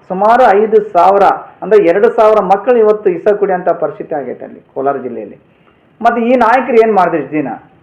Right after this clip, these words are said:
ಅವ್ರ ಬಗ್ಗೆ ಏನೋ ಒಂದು ಮಾತು ಮಾತಾಡಲಿಲ್ಲ ಇವರು. ಪಕ್ಕದ ಜಿಲ್ಲೆ, "ಹೌದು ಸ್ವಾಮಿ, ನಾವು ಅವರು ಒಬ್ರಿಗೆ ಹುಟ್ಟಿವಿ, ಒಂದೇ ರಕ್ತ ಸಂಬಂಧ." ನೀವು ರಾಜಕೀಯ ಇದ್ರೆ ಈಗ ಕೊತ್ತೂರು ಮಂಜಣ್ಣಗೆ ಯಾರಿಗೂ ಕೆ ಎಚ್ ಮುನಿಯಪ್ಪಗೆ ಇದೆ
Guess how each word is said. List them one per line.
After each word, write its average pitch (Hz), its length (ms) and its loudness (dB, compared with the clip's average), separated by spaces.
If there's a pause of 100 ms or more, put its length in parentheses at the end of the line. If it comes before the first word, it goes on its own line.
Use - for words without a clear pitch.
(360)
ಅವ್ರ 240 200 2
ಬಗ್ಗೆ 233 300 2
ಏನೋ 226 220 2
ಒಂದು 208 200 -2
ಮಾತು 196 280 0
ಮಾತಾಡಲಿಲ್ಲ 190 420 0
ಇವರು. 175 240 -6 (380)
ಪಕ್ಕದ 214 280 2
ಜಿಲ್ಲೆ, 247 260 2
"ಹೌದು 233 260 2
ಸ್ವಾಮಿ, 247 320 2
ನಾವು 220 320 2
ಅವರು 240 320 4
ಒಬ್ರಿಗೆ 240 320 2
ಹುಟ್ಟಿವಿ, 233 380 0
ಒಂದೇ 220 280 2
ರಕ್ತ 226 220 0
ಸಂಬಂಧ." 220 400 0 (500)
ನೀವು 202 140 0
ರಾಜಕೀಯ 226 680 2
ಇದ್ರೆ 233 580 2
ಈಗ 151 140 -8
ಕೊತ್ತೂರು 175 460 0
ಮಂಜಣ್ಣಗೆ 220 640 2 (840)
ಯಾರಿಗೂ 208 580 2 (340)
ಕೆ 240 60 2
ಎಚ್ 240 180 2
ಮುನಿಯಪ್ಪಗೆ 220 540 0
ಇದೆ 190 360 -2